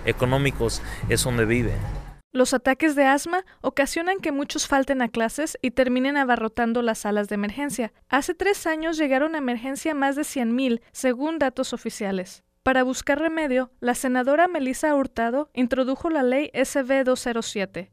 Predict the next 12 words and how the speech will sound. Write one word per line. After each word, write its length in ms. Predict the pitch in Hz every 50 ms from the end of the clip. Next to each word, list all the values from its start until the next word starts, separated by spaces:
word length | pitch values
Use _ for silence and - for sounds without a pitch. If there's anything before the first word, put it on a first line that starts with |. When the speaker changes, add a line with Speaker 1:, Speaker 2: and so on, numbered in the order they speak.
| _ _ -
Speaker 2:
Propone 440 | 277 262 247 - 311 330 330 359
expandir 460 | 381 - - - - 269 247 240 262 262
servicios 520 | - 294 285 277 247 277 - 302 311 -
preventivos 720 | - - 294 277 240 247 226 - - 247 240 262 294 - 285
en 80 | 262
sus 160 | 226 247 - -
propios 440 | - - 247 247 247 285 277 -
hogares 460 | 277 254 240 240 247 254 294 320 - -
para 300 | - 262 240 226 220 214
asmáticos 680 | 214 - - 240 247 269 - - 330 - - 359 - -
con 140 | - 262
Medical, 520 | 233 220 208 202 196 196 - 202 190 185